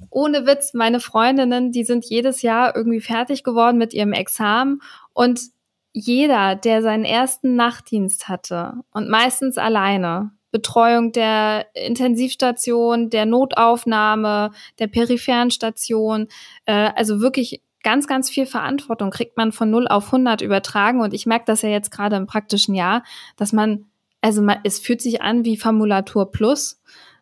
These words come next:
Man hat ein bisschen mehr Rechte, <laughs> aber so wirklich, ne, so, so, dass man so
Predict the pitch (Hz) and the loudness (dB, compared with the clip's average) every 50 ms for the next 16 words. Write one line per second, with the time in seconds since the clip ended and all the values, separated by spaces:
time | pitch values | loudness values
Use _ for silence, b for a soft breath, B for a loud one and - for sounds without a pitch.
0 | _ - 226 208 220 233 233 - - 240 233 226 - - 226 220 208 196 190 185 | _ -2 0 2 2 2 0 0 0 0 0 0 0 0 0 2 2 2 2 2
1 | 190 208 226 - - - 285 285 294 277 - - - 220 226 269 277 262 247 - | 0 0 0 -2 -4 -2 -2 0 0 -2 -2 -2 -2 0 2 4 4 4 4 4
2 | 277 277 277 269 240 254 254 - 277 277 302 285 - B B B B B - 247 | 2 2 2 2 2 2 4 4 2 2 2 2 -2 B B B B B 2 2
3 | 277 339 320 277 247 233 226 - 247 247 262 254 240 247 262 262 269 269 262 254 | 2 4 4 4 4 4 2 0 2 4 6 6 6 4 4 4 2 2 2 2
4 | 233 247 240 240 240 233 233 233 226 | 2 2 2 4 4 4 4 2 2